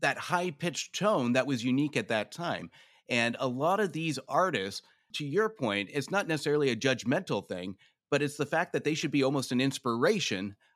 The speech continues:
of having, uh, the bravery to show that uniqueness to the world. And I know I joke about Miss Miller and kinda doing it her way, and I laughed in the beginning of it, but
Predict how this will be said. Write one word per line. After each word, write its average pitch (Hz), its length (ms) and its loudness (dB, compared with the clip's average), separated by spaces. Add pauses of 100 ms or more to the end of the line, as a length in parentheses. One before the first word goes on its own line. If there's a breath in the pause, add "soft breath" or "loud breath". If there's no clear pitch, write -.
of 117 180 2
having, 143 720 0 (120)
uh, 101 260 0 (540)
the 127 60 0
bravery 107 520 0
to 123 360 -4
show 202 260 0
that 131 200 0
uniqueness 120 580 0
to 120 120 -6
the 107 100 -2
world. 107 400 0 (400 soft breath)
And 117 340 2
I 156 100 2
know 196 200 2
I 160 80 0
joke 190 340 0
about 113 240 0
Miss 127 240 -2
Miller 131 320 2
and 113 380 -2
kinda 143 180 0
doing 139 240 0
it 117 120 0
her 202 200 2
way, 104 480 -2
and 139 120 2
I 175 80 2
laughed 220 400 0
in 190 100 -4
the 170 60 -4
beginning 156 380 0
of 95 120 -2
it, 104 120 -4 (720)
but 220 260 6